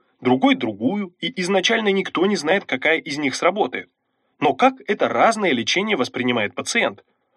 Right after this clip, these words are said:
О, ну конечно, один врач ошибся, а другой нет. И попробуй его переубеди. Наконец, часто пациенты отказываются верить в то, что все возможное врачи сделали – и ничего больше,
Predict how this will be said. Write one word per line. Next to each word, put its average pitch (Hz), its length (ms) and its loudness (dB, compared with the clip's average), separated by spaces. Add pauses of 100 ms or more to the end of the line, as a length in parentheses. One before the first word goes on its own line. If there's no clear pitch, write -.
(340)
О, 285 320 4 (240)
ну 131 140 2
конечно, 160 540 0 (240)
один 135 340 2
врач 156 260 2
ошибся, 196 500 0 (140)
а 127 100 0
другой 123 360 0
нет. 170 320 -2 (580)
И - 80 -4
попробуй 269 400 0
его 143 220 0
переубеди. 147 640 -6 (760)
Наконец, 180 440 0
часто 214 380 -6
пациенты 208 580 -4
отказываются 135 760 -4
верить 143 300 -4
в - 100 -16
то, 226 220 -4
что - 200 -8
все - 400 -4
возможное 139 680 0
врачи 127 340 -4
сделали – 110 640 -2 (340)
и 147 80 0
ничего 170 580 2
больше, 107 440 -4